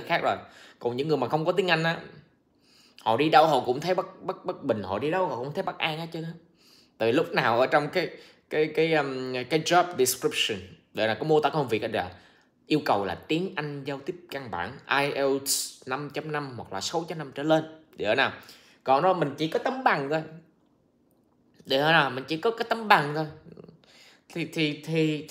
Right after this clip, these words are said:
thì, thì công việc của các bạn ấy, thì đa số nó sẽ từ khoảng tám triệu, mười triệu,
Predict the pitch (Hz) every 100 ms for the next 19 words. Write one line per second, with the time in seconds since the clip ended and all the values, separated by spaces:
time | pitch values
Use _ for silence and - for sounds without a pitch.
0 | - 156 151 151 143 160 156 160 170 160
1 | 160 175 151 127 160 165 156 160 180 180
2 | 180 175 147 131 123 113 101 - - -
3 | - 123 - - _ - 156 240 277 -
4 | 110 117 131 123 123 120